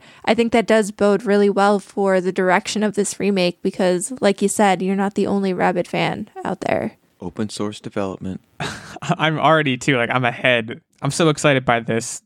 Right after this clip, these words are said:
Speaker 3: And, and, like, Dead Space is amazing. Dead Space two is a masterpiece.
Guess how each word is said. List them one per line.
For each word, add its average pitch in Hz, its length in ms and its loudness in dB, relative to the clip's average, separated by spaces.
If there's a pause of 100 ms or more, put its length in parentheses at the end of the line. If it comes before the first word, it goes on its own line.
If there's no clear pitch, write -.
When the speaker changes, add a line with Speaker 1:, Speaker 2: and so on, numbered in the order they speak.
(100)
Speaker 3:
And, 139 200 -4
and, 143 80 -2
like, 120 160 0 (280)
Dead 156 140 2
Space 143 240 0
is 131 100 -4
amazing. 107 440 -6 (920)
Dead 156 220 0
Space 147 220 0
two - 120 2
is 117 100 0
a 104 40 -4
masterpiece. - 760 -8